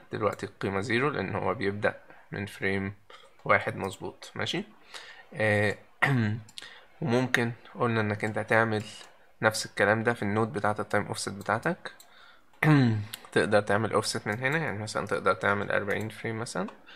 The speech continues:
وعشان تتأكد إن هو تظهر لك هنا ممكن ترجع هنا في الأوفست وتقول له خليه إكسبريشن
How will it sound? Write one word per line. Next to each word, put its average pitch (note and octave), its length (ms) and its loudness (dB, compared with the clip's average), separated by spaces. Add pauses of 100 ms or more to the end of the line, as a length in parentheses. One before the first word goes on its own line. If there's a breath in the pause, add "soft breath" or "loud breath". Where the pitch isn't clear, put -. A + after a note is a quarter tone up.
(260 loud breath)
وعشان - 240 2
تتأكد G#2+ 440 0
إن G#2+ 160 0
هو A#2 160 2
تظهر A2+ 400 2
لك A2 220 -2
هنا C#3+ 140 0
ممكن A#2 480 -2 (400)
ترجع G#2+ 360 2
هنا A2+ 280 0
في G#2+ 140 -6
الأوفست A2 840 -4
وتقول A2+ 300 -6
له G#2+ 60 -4
خليه A2 300 -4
إكسبريشن C#3+ 560 -2